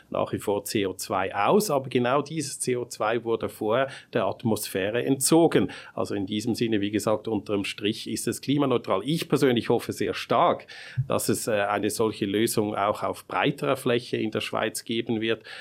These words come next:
weil ich gehöre, gehöre, wie gesagt, auch dazu. Es gibt sehr viele Oldtimer-Enthusiasten in diesem Land und die sollten meiner Meinung nach ihr Fahrzeug auch nach zwanzig fünfunddreißig betreiben können.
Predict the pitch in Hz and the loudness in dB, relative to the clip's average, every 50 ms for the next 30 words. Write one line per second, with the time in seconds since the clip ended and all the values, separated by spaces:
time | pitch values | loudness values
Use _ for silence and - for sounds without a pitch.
0 | - - - - 90 92 120 127 131 117 - - 107 104 - - - 101 98 98 | -16 -8 -2 0 2 2 2 2 0 0 -2 -4 -4 -6 -6 -2 -2 0 0 0
1 | 95 95 - - - - 101 92 110 104 101 101 113 110 104 101 110 101 98 - | 0 0 -2 -4 0 0 4 4 4 4 4 2 2 2 2 4 4 2 2 2
2 | 110 107 117 120 - - 135 120 - - - 123 117 117 - - - - - - | 2 2 2 2 2 2 0 0 2 4 4 4 4 2 -2 -14 -12 -8 -6 -6
3 | - - - 110 - - - 113 117 127 127 - 127 120 113 113 107 - 107 117 | -4 -2 -4 -4 -2 2 2 4 4 2 0 -2 -2 0 0 2 2 4 4 2
4 | 120 120 - 123 110 110 110 110 107 107 113 117 113 - - 113 - 110 98 98 | 2 2 0 0 0 2 2 0 2 2 2 0 0 -2 -4 -2 0 2 2 2
5 | 107 - - - 113 107 101 101 98 107 104 - - 107 98 98 95 101 101 98 | 2 0 0 -2 -2 -2 -2 -4 -4 -6 -6 -4 -2 -2 0 2 2 2 2 0
6 | 98 98 95 - 113 - - 113 107 107 107 - 95 92 98 101 117 143 156 143 | -4 -4 -6 -6 -6 -2 2 2 2 2 0 -2 -2 0 2 2 4 4 4 4
7 | 123 113 104 110 120 120 120 113 110 104 104 101 101 - - 104 98 95 98 - | 4 4 4 4 4 4 4 4 4 4 4 2 2 0 -2 -2 -2 -2 -4 -6
8 | - - - 107 95 107 107 - - 104 98 - - - 95 95 - - _ - | -10 -4 0 2 2 0 0 0 -2 -2 -2 -2 0 0 0 0 -2 -6 _ 2
9 | 101 104 123 117 - - - - 127 - - - 101 101 - - - - - 101 | 2 4 4 2 0 -6 -12 -14 -12 -10 -6 -4 -4 -2 -2 -4 -6 -6 -4 -4
10 | 98 - - 110 95 98 95 92 85 - - 92 - - - - - 95 87 87 | -4 -2 -2 -2 0 0 0 0 -2 -4 -8 -8 -8 -8 -8 -4 -4 -4 -4 -4
11 | - - 95 - - 104 87 87 85 | -4 -6 -8 -6 -6 -6 -6 -6 -10